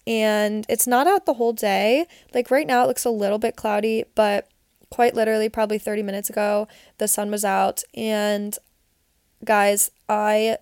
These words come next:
just, like, did a little happy dance because that does not happen in Ohio during these months. But hot girl walks are in full effect, my friends, and I am ready. So that's another thing.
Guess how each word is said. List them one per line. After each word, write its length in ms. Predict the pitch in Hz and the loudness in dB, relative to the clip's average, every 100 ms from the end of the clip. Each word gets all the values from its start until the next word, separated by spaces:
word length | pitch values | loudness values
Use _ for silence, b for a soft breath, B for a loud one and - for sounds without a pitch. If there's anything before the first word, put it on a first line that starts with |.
| - | -8
just, 260 | 220 220 - | -8 -4 -2
like, 160 | 220 - | -2 -4
did 100 | 214 | -4
a 60 | |
little 220 | 208 208 | -2 -4
happy 320 | 208 196 190 214 | -4 -6 -6 -6
dance 400 | 233 262 254 - b b | -4 -2 -4 -6 b b
because 400 | - 226 214 208 220 | -4 0 0 0 -2
that 200 | 214 220 | -2 -2
does 180 | 220 | -6
not 260 | 214 202 202 | -4 -6 -6
happen 520 | 202 196 202 196 196 202 | -6 -6 -4 -4 -6 -8
in 100 | 202 | -8
Ohio 640 | 196 196 190 185 185 - _ - 196 | -6 -4 -2 0 -2 -6 _ -16 -10
during 420 | 208 202 190 190 | -6 -4 -6 -8
these 240 | 202 202 202 | -8 -6 -4
months. 300 | 190 - - b b b b - | -6 -6 -16 b b b b 2
But 280 | 233 254 - | 6 6 4
hot 240 | 240 226 | -2 0
girl 200 | 240 220 | 2 2
walks 400 | 214 214 240 - | 4 4 4 0
are 160 | - 208 | 0 0
in 120 | 196 | 0
full 200 | - 190 | -2 -4
effect, 600 | 185 - 285 349 - - - | -4 4 6 6 2 -6 0
my 200 | 220 208 | 0 0
friends, 640 | - 220 208 240 349 381 - | 2 4 6 4 4 0 0
and 280 | 240 240 226 _ - | 2 2 0 _ 0
I 540 | 220 220 240 254 285 - | 4 8 8 8 4 0
am 340 | 208 202 220 - | -2 0 -2 -8
ready. 760 | 208 208 226 381 339 320 320 320 B B | -10 4 6 8 8 6 4 2 B B
So 440 | - - 226 - - _ _ _ _ _ _ | -2 6 6 4 -2 _ _ _ _ _ _
that's 320 | 214 214 220 262 | -2 0 0 0
another 260 | 247 220 | -2 -2
thing. 460 | 214 196 190 202 | -4 -4 -4 -6